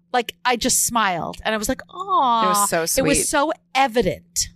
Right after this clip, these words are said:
Speaker 1: Um, we got to reveal their room, and it looked perfect for them. They were
Speaker 2: Oh,
Speaker 1: so, oh my God.
Speaker 2: I
Speaker 1: I,
Speaker 2: was
Speaker 1: Betty was
Speaker 2: jealous.
Speaker 1: crying. She was so happy.
Speaker 2: She was, I loved her outfits.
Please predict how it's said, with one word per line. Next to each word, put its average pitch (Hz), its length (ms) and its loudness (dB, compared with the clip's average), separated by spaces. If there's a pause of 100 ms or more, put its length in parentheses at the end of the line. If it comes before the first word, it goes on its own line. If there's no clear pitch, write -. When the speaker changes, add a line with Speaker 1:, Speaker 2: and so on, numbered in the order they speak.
(1400)
Speaker 1:
Um, 214 320 0
we 226 100 -8
got 254 240 2
to 285 100 -2
reveal 254 680 0
their 330 140 0
room, 220 440 0 (320)
and 247 100 -2
it 247 100 -4
looked - 280 -2
perfect - 540 -2
for - 160 -4
them. - 280 -6 (320)
They 226 140 2
were 240 100 4
Speaker 2:
Oh, 247 40 8
Speaker 1:
so, - 280 0
oh 254 120 6
my 269 140 2
God. 240 220 0
Speaker 2:
I 214 240 4
Speaker 1:
I, 262 80 4
Speaker 2:
was 233 160 -4
Speaker 1:
Betty 285 220 2
was 254 140 -2
Speaker 2:
jealous. 185 200 2 (120)
Speaker 1:
crying. 262 400 4
She - 160 0
was 202 140 -2
so 214 220 0
happy. 185 500 -2
Speaker 2:
She - 200 -4
was, 240 200 -2 (280)
I 508 160 2
loved 240 220 2
her 247 140 0
outfits. - 520 -2